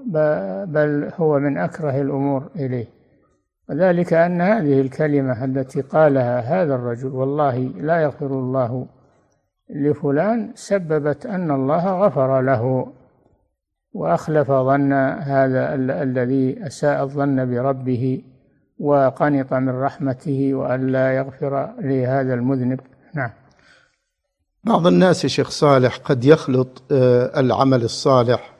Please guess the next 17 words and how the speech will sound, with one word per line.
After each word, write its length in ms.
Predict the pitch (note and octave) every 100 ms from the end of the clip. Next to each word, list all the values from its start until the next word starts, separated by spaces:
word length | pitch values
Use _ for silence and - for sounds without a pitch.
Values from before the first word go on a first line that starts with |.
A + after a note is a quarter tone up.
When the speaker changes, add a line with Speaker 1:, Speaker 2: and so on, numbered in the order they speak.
| _ -
Speaker 2:
بالعمل 800 | C3 B2 A2+ - C3 B2+ A#2+
السيء. 680 | - C3 - - C3+ A#2+ A#2+ - _ _ _ _ _ _ _ _ _ _ _ _ _ _ A3
Speaker 1:
نعم، 380 | A3+ D3 A3+ B3 - - - _ -
كل، 180 | C4+ F#3+
أكثر 440 | F#3 - E3+ D#3+
الناس 340 | D3 D3+ C3+
كذا، 320 | - D3+ C3+ D#3+
يخلطون 640 | B2+ F#3 F3 F3 D3 C3 - _ _ _ _ _ -
عملا 380 | E3+ D#3+ C3+ B2
صالحا 500 | - D3 G3+ G3+ G#3+
وآخر 560 | A3 A#3 F#3 - G3
سيئا، 520 | F3 - D3+ C3+ G3+ - _ -
فيتقبل 680 | B3 - F#3+ - G3 D#3+
الله 560 | C#3+ C#3 C3+ D3 A#2+ D3+ - _ _ _ _ _ -
العمل 460 | C#3 B2+ E3 D3
الصالح 520 | B2+ - F3 G#3+ G#3+
ويغفر 600 | G3+ G#3 F#3+ C#3 D#3 C#3